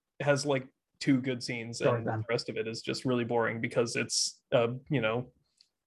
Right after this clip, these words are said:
Speaker 1: just a terrible blockbuster that's setting
Speaker 2: Yeah,
Speaker 1: up for a
Speaker 2: it sucks.
Speaker 1: sequel.
Speaker 2: Have you seen Annihilation? 'Cause that's utterly, utterly,
Speaker 1: I have
Speaker 2: utterly
Speaker 1: not. <laughs>
Speaker 2: terrible. It's so, so, so, so bad. Um, oh, uh, the, so Resident Evil movies, I watched kind of, like,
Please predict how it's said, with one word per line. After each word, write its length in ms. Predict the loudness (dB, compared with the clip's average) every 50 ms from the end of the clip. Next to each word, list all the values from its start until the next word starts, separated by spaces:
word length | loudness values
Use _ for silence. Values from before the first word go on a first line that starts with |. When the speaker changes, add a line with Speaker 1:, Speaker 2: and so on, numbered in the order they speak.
| -4
Speaker 1:
just 240 | 2 2 2 4 2
a 20 | 2
terrible 400 | 4 6 8 8 8 6 6 6
blockbuster 640 | 6 6 6 6 4 4 2 2 2 0 -2 -2
that's 420 | 0 -2 -2 -2 -4 -4 -6 -6 _ _ _ -8
setting 300 | -6 -4 -2 0 4 4
Speaker 2:
Yeah, 80 | 4
Speaker 1:
up 80 | 4 6
for 60 | 6
a 40 | 6 6
Speaker 2:
it 40 |
sucks. 60 | 6 2
Speaker 1:
sequel. 420 | -4 -4 -4 -4 -6 -6 -6 -8 _ -20 -20 -20 -20 -20 -20 -20 -20 -20 -20 -20 -20 -20 _ _ _ 2
Speaker 2:
Have 120 | 6 8
you 80 | 8 8
seen 160 | 10 10 10
Annihilation? 720 | 10 12 12 12 12 12 12 12 12 10 8 4 0 0 0
'Cause 140 | -2 2 4
that's 260 | 6 6 4 2 -2 0
utterly, 560 | 2 2 2 2 0 0 2 2 2 2 2 0
utterly, 540 | 0 -2 -2 -2 -4 -4 -4 -2 0 0 4 8
Speaker 1:
I 80 | 8 8
have 200 | 8 8 6 6
Speaker 2:
utterly 140 | 4 4 4
Speaker 1:
not. 80 | 4 4
<laughs> 280 | 2 2 4 2 2
Speaker 2:
terrible. 540 | 4 4 4 4 2 2 -2 -4 -4 -4 -4 -4 -4
It's 200 | -4 -4 -6 -20 -20 -20 -20 -20 -20 -4 2
so, 200 | 4 6 6 6 4
so, 240 | 2 2 2 2 2
so, 140 | 0 -2 -2
so 160 | 0 0 2
bad. 240 | 2 2 2 2 0 -4 -10 -20 -20 _ _ _ 6
Um, 400 | 8 8 10 8 6 4 2 0 _ 8
oh, 240 | 10 10 10 10 8 6
uh, 60 | 6 4 4
the, 280 | 6 4 4 4 4 6
so 120 | 8 10 10
Resident 260 | 10 10 8 8 8
Evil 120 | 8 10 10
movies, 320 | 10 10 10 8 6 6
I 120 | 8 8 8
watched 420 | 8 8 6 6 4 -2 -14 -8 -2
kind 140 | 0 2
of, 100 | 2 4
like, 300 | 6 6 6 6 4 0